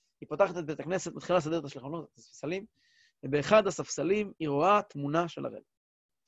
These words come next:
איך הגיעה תמונה של הרבי לבית הכנסת בבלי? יש כמה הסברים, לא לשם כך התכנסנו. היא מסתכלת על התמונה והיא אומרת, "אני יודעת מי זה, זה, זה הרבי." היא הייתה רבי קייטנת חב"ד בחולון לפני הרבה מאוד שנים.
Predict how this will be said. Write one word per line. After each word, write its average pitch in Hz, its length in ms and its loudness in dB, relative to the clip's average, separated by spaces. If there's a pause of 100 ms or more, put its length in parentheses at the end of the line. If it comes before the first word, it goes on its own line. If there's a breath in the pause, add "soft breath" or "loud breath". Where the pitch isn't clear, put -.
(300 soft breath)
איך 285 240 12
הגיעה 254 240 10
תמונה 240 260 6
של 226 180 6
הרבי 226 320 8
לבית 214 280 4
הכנסת 208 420 0
בבלי? 233 640 8 (840)
יש - 60 -8
כמה 185 260 6
הסברים, 190 580 4 (680)
לא 196 140 6
לשם 175 200 0
כך 147 160 -2
התכנסנו. 135 420 -10 (1080)
היא 254 120 6
מסתכלת 240 460 6
על 196 80 6
התמונה 196 300 4
והיא 214 100 4
אומרת, 208 240 4
"אני 190 100 2
יודעת 180 260 8
מי 233 120 6
זה, 160 220 0
זה, 139 280 -4
זה 131 140 -10
הרבי." 185 280 10 (1000 soft breath)
היא 156 100 6
הייתה 170 240 10
רבי 180 180 6
קייטנת 180 340 4
חב"ד 220 320 10
בחולון 208 340 4
לפני 156 200 -4
הרבה 170 160 2
מאוד 208 160 -2
שנים. 254 200 0